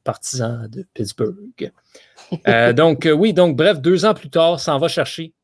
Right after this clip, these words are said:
euh, une, une première victoire. Euh, félicitations pour lui, euh, également. Acquisition importante pour, euh, pour les Yankees. En fait, pas compliqué. Ce sont deux lanceurs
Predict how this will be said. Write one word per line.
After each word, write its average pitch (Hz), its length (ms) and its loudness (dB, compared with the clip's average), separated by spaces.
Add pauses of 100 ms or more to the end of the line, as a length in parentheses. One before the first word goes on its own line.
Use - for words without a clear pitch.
(100)
euh, 120 280 -10
une, 117 180 -12 (220)
une 117 80 -12
première 143 360 -2
victoire. 135 480 0 (400)
Euh, 113 100 -10
félicitations 147 840 -2
pour 123 220 -8
lui, 135 380 -10
euh, 113 220 -6
également. 127 460 0
Acquisition 135 640 -2
importante 143 800 0
pour, 117 280 -4
euh, 110 100 -4
pour 123 200 -8
les 120 100 -4
Yankees. 127 480 -4 (100)
En 139 120 -10
fait, 190 260 2 (300)
pas 131 120 0
compliqué. 143 380 2
Ce 135 160 0
sont 170 200 4
deux 151 220 4
lanceurs 180 720 4